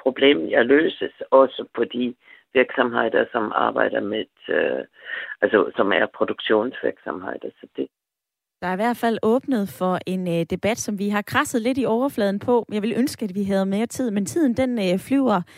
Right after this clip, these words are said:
Speaker 2: Asja og, øh, Anders og alle jer, som enten har været med i dag på en telefon eller, øh, på en S M S, tak for jeres tid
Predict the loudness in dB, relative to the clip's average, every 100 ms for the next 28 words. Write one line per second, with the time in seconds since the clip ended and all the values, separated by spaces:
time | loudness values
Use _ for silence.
0 | -20 -12 -2 -2 0 -2 0 2 4 4
1 | 4 2 2 0 0 0 2 0 0 0
2 | 0 -2 -2 -2 -2 -2 -2 0 0 0
3 | 2 2 0 0 -2 -2 -2 -2 0 0
4 | 0 0 -2 0 0 0 0 0 0 0
5 | 0 -2 -2 -2 -6 -10 -18 -20 _ -6
6 | -4 -4 -6 -10 -6 -2 -2 -4 -6 -8